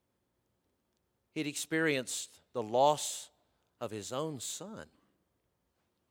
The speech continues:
And yet, as he would tell you,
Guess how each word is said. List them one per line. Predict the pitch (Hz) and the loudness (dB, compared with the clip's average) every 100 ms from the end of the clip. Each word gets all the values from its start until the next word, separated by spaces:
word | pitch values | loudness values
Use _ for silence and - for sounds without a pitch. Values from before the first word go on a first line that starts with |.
| _ _ _ _ _ _ _ _ _ _ _ _ _ _ _ - | _ _ _ _ _ _ _ _ _ _ _ _ _ _ _ -6
And | 123 117 | -4 -4
yet, | 107 127 185 - - - - _ _ _ | 0 2 2 0 -10 -10 -14 _ _ _
as | 101 | -12
he | 120 107 | -8 -6
would | 98 | -6
tell | - 107 110 | -2 0 0
you, | 120 165 | -2 -6